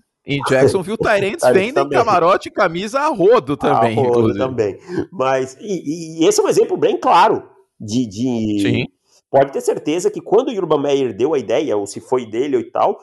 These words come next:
Speaker 2: o dono do time chegou e disse, "Pode contratar o Tim Tebow hoje,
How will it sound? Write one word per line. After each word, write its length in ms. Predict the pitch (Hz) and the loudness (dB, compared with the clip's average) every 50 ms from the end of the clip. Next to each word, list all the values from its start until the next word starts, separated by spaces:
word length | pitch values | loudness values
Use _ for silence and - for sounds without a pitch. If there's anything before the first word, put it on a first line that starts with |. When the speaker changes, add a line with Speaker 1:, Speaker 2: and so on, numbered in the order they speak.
| _ _ _ _ _ _ | _ _ _ _ _ _
Speaker 2:
o 140 | - 156 147 | -4 -2 -2
dono 300 | 139 117 139 175 233 277 | 0 2 2 2 2 2
do 100 | 220 190 | -2 -6
time 220 | - - 202 233 220 | -6 -6 -8 -8 -4
chegou 220 | - 196 151 202 | -2 0 2 2
e 40 | - | 0
disse, 160 | - - - | 0 -6 -2
"Pode 200 | - 175 214 - | 0 0 0 2
contratar 300 | - 233 202 196 - 220 | -2 -4 -4 0 0 0
o 40 | 214 | 0
Tim 140 | - 226 - | 0 -4 -6
Tebow 420 | - 214 214 262 240 175 151 180 | -8 -6 -2 -2 0 2 4 2
hoje, 320 | 180 117 101 104 90 - | 2 2 -2 -6 -12 -16